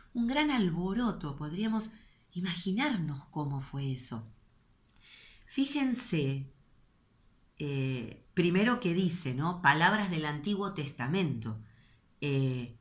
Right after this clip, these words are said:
"Mira que tu rey viene hacia ti, humilde y montado sobre un burro, sobre la cría de un animal de carga". Fíjense lo que dice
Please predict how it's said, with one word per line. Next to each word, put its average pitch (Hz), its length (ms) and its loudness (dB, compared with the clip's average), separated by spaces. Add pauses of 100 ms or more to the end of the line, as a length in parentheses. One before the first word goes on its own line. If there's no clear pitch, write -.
(340)
"Mira 233 440 8
que 196 140 4
tu 170 200 2
rey 202 320 4
viene 202 480 4
hacia 147 520 0
ti, 175 380 -2 (380)
humilde 254 1040 2 (300)
y 180 180 4
montado 226 920 4
sobre 170 440 -2
un 196 180 -2
burro, 127 420 -4
sobre 147 400 0
la 147 300 -2
cría 247 500 0
de 180 80 0
un 165 120 0
animal 156 640 2 (340)
de 135 220 -4
carga". 117 640 -14 (1300)
Fíjense 262 520 -2
lo 254 160 -2
que 165 140 0
dice 202 560 -2